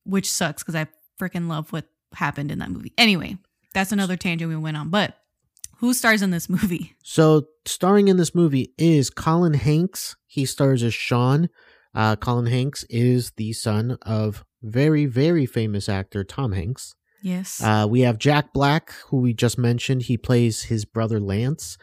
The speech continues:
Speaker 2: We have Skylar Fisk, who plays Ashley, who is Sean's girlfriend.
Speaker 1: Is she the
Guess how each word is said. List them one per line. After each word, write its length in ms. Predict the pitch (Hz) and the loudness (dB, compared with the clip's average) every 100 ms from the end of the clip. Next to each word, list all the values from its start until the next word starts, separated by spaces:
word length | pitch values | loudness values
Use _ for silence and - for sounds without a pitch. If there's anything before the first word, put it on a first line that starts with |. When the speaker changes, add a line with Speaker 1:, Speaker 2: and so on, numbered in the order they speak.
| - - _ | -20 -20 _
Speaker 2:
We 140 | 127 127 | 4 6
have 180 | 123 | 4
Skylar 560 | 113 - - 131 156 131 | 2 -2 0 2 2 0
Fisk, 540 | - 117 139 - - - | -2 0 0 -2 -8 -8
who 120 | 123 | -6
plays 280 | 110 120 95 - | -2 -2 -2 -4
Ashley, 640 | 107 120 - 143 135 143 | -6 -4 -4 -2 0 0
who 240 | 131 123 117 | -2 0 0
is 400 | - 110 101 101 - _ | 0 0 0 -4 -10 _
Sean's 600 | - - 131 127 120 107 - _ _ - | -12 0 2 4 2 -4 -10 _ _ 0
girlfriend. 580 | 139 143 - 156 185 - _ _ _ _ | 4 4 4 2 2 -2 _ _ _ _
Speaker 1:
Is 180 | 226 156 | 4 4
she 100 | 294 | 6
the 80 | - | 6